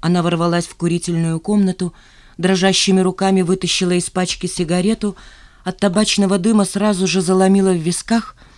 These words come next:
защипала глаза. Что он сказал?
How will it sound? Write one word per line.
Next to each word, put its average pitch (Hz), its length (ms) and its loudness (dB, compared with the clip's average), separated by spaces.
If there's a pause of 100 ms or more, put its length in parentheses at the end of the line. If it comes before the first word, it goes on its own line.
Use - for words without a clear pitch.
(220)
защипала 175 640 -2
глаза. 156 520 -6 (640)
Что - 240 -10
он 170 100 -4
сказал? 160 480 -4